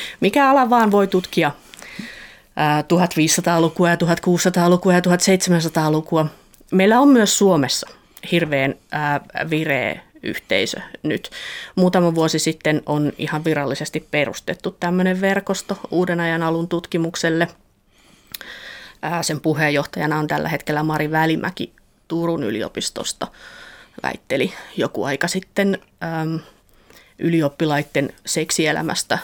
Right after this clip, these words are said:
ja avioliittolupauksista tuhatkuusisataaluvulla.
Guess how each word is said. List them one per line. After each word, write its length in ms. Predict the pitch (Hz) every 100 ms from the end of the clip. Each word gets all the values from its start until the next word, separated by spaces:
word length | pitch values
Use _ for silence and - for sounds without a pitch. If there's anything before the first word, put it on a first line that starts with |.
| - -
ja 180 | 143 -
avioliittolupauksista 1200 | 143 160 135 - - 135 151 147 98 - - - - - - - - - - - _
tuhatkuusisataaluvulla. 1040 | - 156 - - - - 85 101 - 92